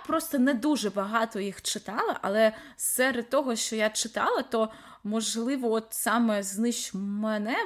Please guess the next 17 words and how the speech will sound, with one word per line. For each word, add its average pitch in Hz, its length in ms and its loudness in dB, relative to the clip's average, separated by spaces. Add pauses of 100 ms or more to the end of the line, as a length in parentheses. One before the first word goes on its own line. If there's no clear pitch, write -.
вона 208 280 0
одна 220 600 -2
із 214 280 -4
небагатьох, 208 600 -2
які 208 580 -6
ф-, 254 220 -6
яка 214 300 -2
фо-, 240 300 -4
фокусується 247 1000 -4
не 226 240 0
на, 214 400 2
не 226 300 0
на 226 120 0
світобудові, 214 1120 0
не 185 200 -4
на, 240 200 0
не 226 380 0